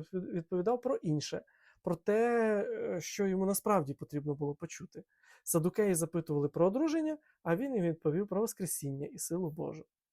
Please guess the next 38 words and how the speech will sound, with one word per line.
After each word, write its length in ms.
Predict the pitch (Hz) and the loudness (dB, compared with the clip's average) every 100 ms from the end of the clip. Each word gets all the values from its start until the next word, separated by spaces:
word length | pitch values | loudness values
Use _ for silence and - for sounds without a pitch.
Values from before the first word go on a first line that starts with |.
| _ - - - - _ _ | _ -20 -20 -20 -20 _ _
Звичайно, 500 | 175 226 - 165 135 | -4 0 2 2 2
я 220 | 139 202 | -2 0
не 100 | 240 | 2
знаю, 400 | 185 170 165 143 | 0 2 0 0
як 240 | 135 147 151 | -2 -4 -4
буде 220 | 147 139 | -4 -6
після 280 | - - 165 | -6 -8 -6
Воскресіння, 720 | - - 147 - 139 - 175 _ | -8 -6 -4 -4 -4 -8 -12 _
і 120 | 220 202 | 0 2
ніхто, 340 | 202 - 160 | 2 0 0
крім 220 | - 139 | 0 -2
Бога, 260 | 147 135 143 | 0 0 -2
не 120 | 143 | -4
знає. 360 | 147 143 135 - _ - - | -2 -4 -6 -14 _ -20 -4
Трактувати 500 | 175 - 214 269 202 | -2 2 2 2 2
слова 320 | - 202 214 | 2 4 4
Ісуса 340 | 202 220 202 | 2 0 -2
про 160 | 190 190 | 0 0
одруження 500 | 185 202 190 180 175 | 2 0 0 -2 -2
буквально 680 | 165 170 214 269 294 185 151 - _ _ _ - | -4 -4 0 2 2 2 0 -4 _ _ _ -6
я 220 | 151 175 | -2 0
не 80 | 226 | -2
готовий, 480 | 202 - 147 156 165 | -4 -6 -6 -6 0
бо, 260 | 156 156 - - - | 4 4 2 -16 -2
враховуючи 560 | 170 - 196 165 156 165 | 0 4 4 4 2 -2
контекст 460 | 175 165 160 - | -2 0 -2 -2
історії, 440 | 160 - 269 247 185 | -2 0 0 0 -2
це 200 | - 208 | -2 -2
буде 260 | 202 190 | -2 -2
трохи 280 | 185 175 180 | -2 -4 -4
неправильно, 500 | 185 156 139 139 160 | -4 -4 -6 -6 -6
на 100 | 151 | -2
мою 200 | 151 151 | 0 0
думку. 380 | 147 147 - - _ - - - - - | -2 -6 -8 -18 _ -20 -20 -20 -20 -4
Е, 260 | 165 160 156 | 0 2 2
в 120 | 151 | 2
будь-якому 460 | 165 214 202 196 196 | -2 -2 0 0 2
разі, 440 | 247 226 165 | 0 0 0